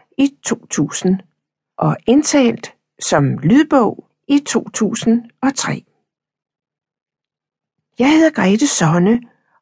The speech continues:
og jeg vil nu læse bogen for dig. Jeg læser langsomt, så du kan følge med og se ordene og billederne, mens jeg læser op.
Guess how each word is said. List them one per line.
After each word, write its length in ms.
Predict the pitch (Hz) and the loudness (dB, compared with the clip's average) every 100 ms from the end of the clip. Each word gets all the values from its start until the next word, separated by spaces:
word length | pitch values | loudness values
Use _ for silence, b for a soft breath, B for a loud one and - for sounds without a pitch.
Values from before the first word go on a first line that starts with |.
| _ | _
og 140 | 214 208 | -4 0
jeg 100 | 220 | 4
vil 100 | 247 | 4
nu 100 | 220 | 4
læse 420 | 170 151 160 226 | 2 0 -2 -4
bogen 360 | - 160 196 | -4 -2 -4
for 180 | - 151 | -4 -4
dig. 160 | 151 175 - _ _ _ _ _ _ _ _ _ _ _ B B B - | -2 -4 -6 _ _ _ _ _ _ _ _ _ _ _ B B B 0
Jeg 120 | 220 | 2
læser 340 | 196 254 240 | 4 2 0
langsomt, 760 | 151 135 139 156 233 - - - _ | -2 0 -2 0 -2 -2 -8 -20 _
så 140 | - | -4
du 100 | 156 | -2
kan 120 | - | -2
følge 320 | 151 156 135 131 | -2 -2 -2 0
med 320 | 135 208 247 B B B B B B | 2 2 0 B B B B B B
og 120 | - | -6
se 300 | - 208 262 - | -2 2 2 2
ordene 560 | 214 - 277 220 147 | 0 2 2 2 0
og 100 | 143 | -2
billederne, 500 | - 185 269 285 262 | 0 2 4 4 4
mens 280 | 226 185 - | 2 0 -2
jeg 80 | 247 | -2
læser 360 | 214 202 208 165 | 0 0 0 -2
op. 160 | - | -6